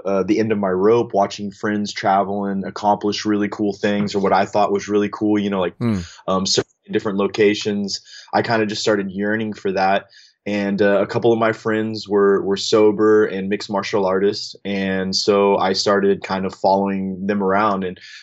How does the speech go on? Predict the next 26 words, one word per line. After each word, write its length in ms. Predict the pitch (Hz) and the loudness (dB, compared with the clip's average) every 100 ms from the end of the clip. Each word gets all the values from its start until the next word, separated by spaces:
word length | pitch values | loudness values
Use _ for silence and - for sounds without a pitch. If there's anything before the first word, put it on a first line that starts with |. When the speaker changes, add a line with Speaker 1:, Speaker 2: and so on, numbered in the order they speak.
| - | 0
Speaker 1:
Hawaii 280 | 113 113 107 | 4 6 4
is 140 | 101 | 2
also 360 | 107 104 110 101 | 0 0 -2 -2
a 180 | 92 | -4
big, 500 | 87 - 107 107 95 | -10 -6 -2 -2 -4
you 100 | 95 | -6
know, 200 | 101 95 | -4 -4
breeding 400 | 90 104 110 104 | -4 -2 -2 -2
ground 400 | 101 101 98 98 | -2 0 0 -2
for 100 | - | -4
mixed 240 | 101 101 - | -4 -4 0
martial 360 | 101 98 98 | -2 0 0
arts. 220 | 95 95 - | 0 0 2
Everyone 460 | 107 104 107 101 | 0 0 -2 0
loves, 380 | 98 98 95 95 | 0 0 -2 -6
uh, 280 | 95 95 92 | -2 -2 -2
fighting 380 | - 98 95 95 | 0 0 0 -4
out 220 | 92 - | -6 -4
there 180 | 98 95 | -4 -4
and, 160 | 95 | -6
and 140 | 95 92 | -6 -4
stuff 300 | - 95 98 | -2 -2 -2
like 180 | 92 | -2
that. 300 | 95 95 95 - - - - | 0 0 -2 -6 -20 -20 -10
So, 380 | - - 107 104 | -4 2 4 6
um, 460 | 101 98 95 98 | 4 0 -2 -4